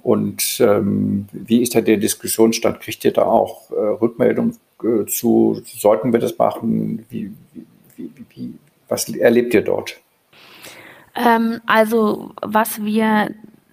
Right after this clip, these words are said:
Speaker 2: wir würden sozusagen mit einem Unternehmen darüber sprechen, wenn wir eben messen, dass die Absprungrate aufgrund dieser spezifischen Information überdurchschnittlich hoch ist.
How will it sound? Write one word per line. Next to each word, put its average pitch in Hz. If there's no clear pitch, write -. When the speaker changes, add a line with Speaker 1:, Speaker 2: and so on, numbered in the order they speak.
Speaker 2:
wir 208
würden 226
sozusagen 220
mit 214
einem 208
Unternehmen 202
darüber 196
sprechen, 226
wenn 202
wir 220
eben 190
messen, 185
dass 190
die -
Absprungrate 185
aufgrund 190
dieser 220
spezifischen -
Information 196
überdurchschnittlich 180
hoch 175
ist. -